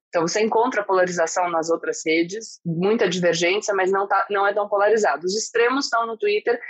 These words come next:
e os extremos não têm vergonha de se apresentar no Twitter. Então, o Twitter é o lugar mais violento que tem. Eu trans-, eu me desenvolvo muito bem no Instagram, acho tranquilo, e no YouTube também.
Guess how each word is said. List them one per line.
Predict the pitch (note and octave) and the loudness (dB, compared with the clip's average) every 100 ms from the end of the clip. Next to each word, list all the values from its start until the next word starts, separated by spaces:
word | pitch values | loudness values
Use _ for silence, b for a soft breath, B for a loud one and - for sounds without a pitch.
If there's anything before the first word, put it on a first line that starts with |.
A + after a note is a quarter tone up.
| B B A#3 | B B 0
e | |
os | A3+ | 2
extremos | A#3 A#3 A#3+ B3 A#3 | 2 2 2 2 0
não | B3 | -2
têm | B3+ C4 | -2 -2
vergonha | C4+ A#3+ G#3+ B3 C4 A#3 | 0 2 4 4 0 -2
de | - | -6
se | |
apresentar | A3+ A3+ A3 A3+ G#3 G#3 | -2 0 0 0 0 0
no | G#3 | 2
Twitter. | G#3 C3+ - - - | 0 0 -6 -16 -6
Então, | F3+ | -4
o | F#3+ | 0
Twitter | G#3 G#3 A#3 | 0 2 2
é | A3+ | 4
o | |
lugar | A3 G#3 G3+ | 4 4 2
mais | G3 G#3+ G#3+ | 0 -2 0
violento | B3 G#3 G#3 - | 2 2 0 -6
que | - | -6
tem. | E3+ G#2 _ _ B B B - | -4 -4 _ _ B B B 0
Eu | A3 B3 | 0 2
trans-, | C4+ A#3+ - | 2 2 4
eu | G#3+ A3 F#3 - | 4 2 -4 -6
me | G3+ G#3+ A3+ | -2 0 0
desenvolvo | F3+ A3 G#3+ G3+ | 0 2 2 2
muito | G#3+ C4+ B3+ | 0 0 0
bem | G3 G3 | 0 0
no | |
Instagram, | F#3+ F#3+ E3 D#3 D#3 F3+ A#3+ _ _ - | -2 0 0 2 2 2 -2 _ _ -6
acho | F3 - E3+ | -4 -4 -2
tranquilo, | F#3 E3+ D#3+ D#3+ E3+ A3+ - _ _ _ _ _ - | -2 0 0 2 2 0 -6 _ _ _ _ _ -4
e | A#3 | 2
no | A3 | 4
YouTube | G#3 G#3+ A3 G3 | 6 4 4 2
também. | G3 A3+ E3+ C3+ | 2 4 4 0